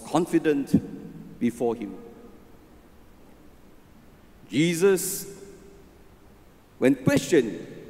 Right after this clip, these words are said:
he told Pilate, "My kingdom is not of this world. I come for the truth."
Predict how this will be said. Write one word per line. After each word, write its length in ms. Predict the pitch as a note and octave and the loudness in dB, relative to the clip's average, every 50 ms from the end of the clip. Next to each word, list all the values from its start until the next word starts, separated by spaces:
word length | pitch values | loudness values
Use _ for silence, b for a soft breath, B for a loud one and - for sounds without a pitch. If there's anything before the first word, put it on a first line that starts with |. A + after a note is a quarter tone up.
| - - - - - - - - - - | -20 -20 -20 -20 -20 -20 -20 -20 -12 -6
he 120 | A2 C3 | -4 -4
told 360 | C#3 - - A3 G3+ G#3+ G#3 G#3 | -4 2 8 10 10 10 10 8
Pilate, 380 | A3 G#3+ A3 F#3+ D3 C#3+ C#3+ - - - - - - - - - - - - - - - | 4 4 4 2 0 -2 -2 -4 -10 -14 -16 -16 -16 -18 -18 -18 -20 -20 -20 -20 -20 -14
"My 360 | - F#2+ F#2+ B2+ E3 G3+ G#3+ | -8 0 2 4 4 4 2
kingdom 500 | G3+ - - - A3 A3 F#3 G3+ A3 G#3 | 0 0 0 0 0 2 0 0 0 0
is 240 | G3+ G3 E3 - - | -4 -6 -8 -6 -4
not 220 | A3 A3 A3 A3 | -2 -4 -2 -2
of 140 | G#3+ F#3+ D#3+ | -4 -6 0
this 220 | D#3 D#3+ D#3 - - | -2 -2 -2 -2 -4
world. 220 | A2+ G#2 F2+ - - - - - - - - - - - - - - - - - - - - - - - - - - - - - - - - - - - - - - - - - - - - - - - - - - - - - - - - - - - - - - - - - - - - - - | -4 -4 -4 -4 -12 -18 -20 -20 -20 -20 -20 -20 -20 -20 -20 -20 -20 -20 -20 -20 -20 -20 -20 -20 -20 -20 -20 -20 -20 -20 -20 -20 -20 -20 -20 -20 -20 -20 -20 -20 -20 -20 -20 -20 -20 -20 -20 -20 -20 -20 -20 -20 -20 -20 -20 -20 -20 -20 -20 -20 -20 -20 -20 -20 -20 -20 -20 -20 -20 -20 -20 -18 -6
I 140 | - A2 A2+ | -2 -2 -2
come 720 | - - - - D3 D3+ D3+ D#3 D3+ D#3 D#3 D#3+ D#3+ - - - - - - - - - | -2 -6 -4 -2 0 2 2 2 0 0 -2 -6 -8 -12 -16 -18 -20 -20 -20 -20 -20 -8
for 160 | - A2+ A2+ | -4 -2 -2
the 100 | A2+ - | -2 -2
truth." 500 | - - - - F#2 - - - - | -6 -6 -10 -10 -10 -10 -12 -18 -20